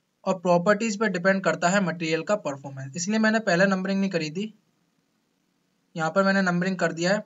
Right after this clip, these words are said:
प्रोसेसिंग, स्ट्रक्चर, प्रॉपर्टीज, परफॉर्मेंस। ठीक है, कैसा परफॉर्मेंस चाहिए, मेरी कैसी नीड है, उसके हिसाब से मटेरियल सिलेक्ट करूंगा प्रॉपर्टीज के बेसिस पर।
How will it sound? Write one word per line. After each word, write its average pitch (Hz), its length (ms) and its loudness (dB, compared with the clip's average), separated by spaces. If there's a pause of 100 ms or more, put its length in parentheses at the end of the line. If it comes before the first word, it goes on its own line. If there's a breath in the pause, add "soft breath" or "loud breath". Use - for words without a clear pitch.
(120)
प्रोसेसिंग, 170 500 -2 (140)
स्ट्रक्चर, 170 420 -4
प्रॉपर्टीज, 170 520 -8
परफॉर्मेंस। - 580 -20 (480)
ठीक 214 160 -6
है, 170 100 0 (600)
कैसा 180 420 4
परफॉर्मेंस 214 680 0
चाहिए, 196 340 0
मेरी 196 320 0
कैसी 175 320 2
नीड 196 280 4
है, 190 200 6 (920)
उसके 180 260 -2
हिसाब 214 240 6
से 220 100 0
मटेरियल 202 380 2
सिलेक्ट 196 340 4
करूंगा 202 460 4
प्रॉपर्टीज 175 540 0
के 190 120 -2
बेसिस 175 360 -4
पर। 175 260 -2